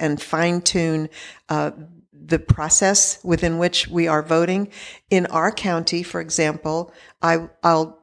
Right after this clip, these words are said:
toot the horn of our election commission because they put a great deal of effort into security for every step of the way. So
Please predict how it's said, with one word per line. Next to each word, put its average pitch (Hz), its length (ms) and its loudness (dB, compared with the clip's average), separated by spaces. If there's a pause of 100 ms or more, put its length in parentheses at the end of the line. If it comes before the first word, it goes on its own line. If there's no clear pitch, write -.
(200)
toot 220 240 4
the 190 60 4
horn 185 300 2
of 156 160 0
our 160 140 4
election 160 440 2
commission 156 580 -2 (320)
because 165 560 2
they 185 280 4
put 190 220 2
a 165 80 4
great 175 540 0
deal 165 280 2
of 139 200 -6
effort - 460 -4 (420)
into 170 720 4
security 151 760 0 (300)
for 170 380 -2
every 196 320 2
step - 680 2
of 160 140 -6
the 156 80 -4
way. 147 400 -4 (180)
So 170 400 4